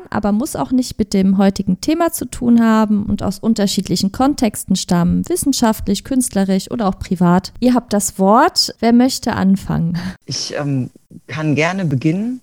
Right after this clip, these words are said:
Speaker 2: Und ich freue mich, dass ihr mich vorgewarnt habt. Diese Frage habe ich als Bereicherung erlebt, darüber nachzudenken. Und ich habe innerlich eine Sammlung von vielen Menschen aufgestellt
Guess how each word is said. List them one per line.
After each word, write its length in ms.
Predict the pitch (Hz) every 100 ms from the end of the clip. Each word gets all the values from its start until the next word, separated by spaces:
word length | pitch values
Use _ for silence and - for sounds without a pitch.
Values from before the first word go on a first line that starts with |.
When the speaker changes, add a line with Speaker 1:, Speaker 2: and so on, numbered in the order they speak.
| _
Speaker 2:
Und 300 | 175 165 -
ich 140 | 156 -
freue 320 | - 190 233
mich, 160 | 220
dass 320 | - 185 165 -
ihr 160 | 180
mich 160 | 170 151
vorgewarnt 800 | - 208 262 226 170 175 202 -
habt. 360 | 240 - -
Diese 200 | - 175
Frage 400 | 160 - 175 190
habe 140 | 180 160
ich 120 | 156
als 140 | 165
Bereicherung 720 | - 151 156 190 - 240 226 226
erlebt, 480 | 202 185 208 240
darüber 320 | 185 170 165 147
nachzudenken. 1080 | 147 208 - - 220 220 233 - 254 254 - _
Und 240 | 185 180 -
ich 320 | 170 - -
habe 680 | 147 165 185 185 175 175 165
innerlich 520 | - 208 240 208 196
eine 200 | - 165
Sammlung 400 | 143 165 226 254
von 220 | 226 190 175
vielen 320 | - 196 165
Menschen 340 | 202 262 -
aufgestellt 880 | - 160 - 165 - 170 202 247 -